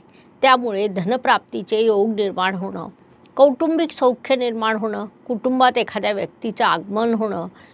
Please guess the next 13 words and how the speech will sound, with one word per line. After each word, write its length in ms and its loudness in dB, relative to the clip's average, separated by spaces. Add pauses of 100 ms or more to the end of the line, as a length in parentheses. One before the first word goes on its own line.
(160)
यासारखे 600 0
शुभ 380 -2
प्रभाव 420 2
तुम्हाला 420 -6
प्राप्त 440 -8
होतील. 300 -10 (640)
एकंदरीत 640 4
या 120 2 (120)
दृष्टीने 1000 -2 (220)
हा 60 4
महिना 440 -2
तुमच्यासाठी 640 -2
शुभदायक 640 0